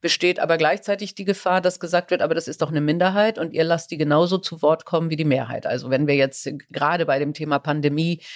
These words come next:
Impfgegner, man muss also verschiedene Meinungen zu Wort kommen lassen und muss aber gleichzeitig diesen Balanceakt hinkriegen, dass man klar macht, „Okay, es gibt auch Leute, die meinen das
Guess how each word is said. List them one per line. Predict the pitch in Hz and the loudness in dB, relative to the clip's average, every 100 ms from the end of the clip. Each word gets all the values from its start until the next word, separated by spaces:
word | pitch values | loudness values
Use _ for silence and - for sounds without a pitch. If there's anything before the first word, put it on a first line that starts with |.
| - - | -18 -2
Impfgegner, | 180 180 - 175 160 160 156 156 - - - | -2 -2 -2 0 0 2 2 0 -4 -16 -2
man | 156 160 | 2 4
muss | 160 185 247 - - | 4 2 2 -2 -2
also | 156 160 170 | 2 2 0
verschiedene | - 160 - 160 151 | -4 -4 -4 -2 0
Meinungen | 135 135 151 170 185 208 220 220 | 2 2 2 2 2 0 -2 -4
zu | - 151 | -8 -2
Wort | 131 - - | 0 0 -4
kommen | - 185 190 | -4 -2 0
lassen | 202 - | 0 0
und | 175 160 | -4 -2
muss | 160 - | -4 -4
aber | 147 147 | -4 0
gleichzeitig | 139 143 214 - 202 196 190 | 0 0 -2 -4 -2 -2 -4
diesen | - 165 156 | -10 -4 -2
Balanceakt | 147 135 147 214 240 - 185 - | 0 2 2 2 0 -4 -6 -4
hinkriegen, | 202 202 - 202 196 196 - - | -2 -2 -4 -2 0 -2 -4 -6
dass | - 175 | -4 0
man | 170 | 0
klar | 160 151 147 | 0 0 0
macht, | 170 190 208 _ - - - | 2 2 0 _ -20 -10 -4
„Okay, | - - 214 | -4 0 0
es | 170 - | -2 -4
gibt | 226 240 - | -6 -2 0
auch | 185 | 0
Leute, | 185 185 180 | 2 2 0
die | 175 | -4
meinen | 160 156 151 139 | 0 2 2 2
das | 139 156 294 - - - | 0 0 -2 -4 -12 -12